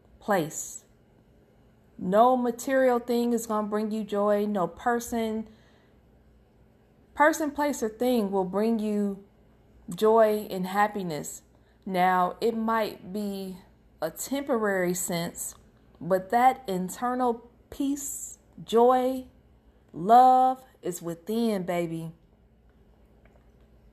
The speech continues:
So you have to be true to yourself.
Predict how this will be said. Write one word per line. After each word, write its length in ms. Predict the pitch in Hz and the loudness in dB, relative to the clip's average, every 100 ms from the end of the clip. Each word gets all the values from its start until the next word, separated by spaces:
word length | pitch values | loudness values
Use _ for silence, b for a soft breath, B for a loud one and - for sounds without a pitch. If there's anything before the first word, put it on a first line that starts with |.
| - _ _ - - B B - | -20 _ _ -20 -20 B B -10
So 160 | - | -2
you 200 | 180 214 | 0 0
have 340 | 233 262 247 247 | -2 0 0 0
to 240 | 214 202 202 - | -2 -4 -8 -10
be 200 | 180 185 | -6 -6
true 340 | 180 - 254 262 | -8 -6 -4 -4
to 160 | - | -6
yourself. 840 | 233 233 233 240 233 214 - - | -4 -4 -2 0 0 -2 -14 -20